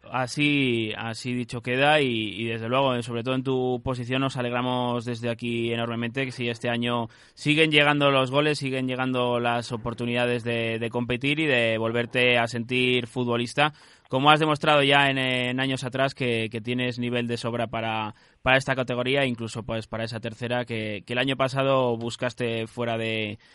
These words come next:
de Valladolid. Como decimos, próximo partido de este Mojados el domingo a las cuatro y media en el campo del Ciudad Rodrigo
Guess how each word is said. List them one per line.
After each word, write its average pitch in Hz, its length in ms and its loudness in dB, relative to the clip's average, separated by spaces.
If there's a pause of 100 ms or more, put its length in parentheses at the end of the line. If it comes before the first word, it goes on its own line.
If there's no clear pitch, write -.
(160)
de 131 120 2
Valladolid. 135 360 8
Como 139 180 0
decimos, 147 400 2
próximo 170 320 2
partido 165 300 4
de 156 80 4
este 147 360 4
Mojados 147 600 2
el 123 80 -2
domingo 160 420 2
a 156 60 6
las 151 120 2
cuatro 151 300 4
y - 20 2
media 143 320 4
en 131 60 2
el 127 140 -2
campo 139 340 2
del 123 320 2
Ciudad 123 240 0
Rodrigo 123 460 0